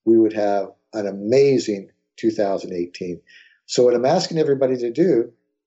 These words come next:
on Christmas Day and also on New Year's Day, wherever you are, whoever you're with,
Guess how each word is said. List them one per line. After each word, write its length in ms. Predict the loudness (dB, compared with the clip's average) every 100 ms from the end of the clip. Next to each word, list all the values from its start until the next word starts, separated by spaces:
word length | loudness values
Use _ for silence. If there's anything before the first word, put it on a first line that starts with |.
| _
on 120 | -12 -6
Christmas 480 | -2 0 0 -4
Day 460 | 0 2 2 0 -4 _
and 140 | -6 -2
also 260 | -2 -2
on 140 | -4 -2
New 120 | 0
Year's 260 | 2 2 0
Day, 360 | -6 -4 -8 -12 _ _ _
wherever 380 | -4 -2 0 2
you 220 | 4 4
are, 220 | 4 2 0
whoever 340 | 0 0 0
you're 160 | 0 0
with, 260 | 0 0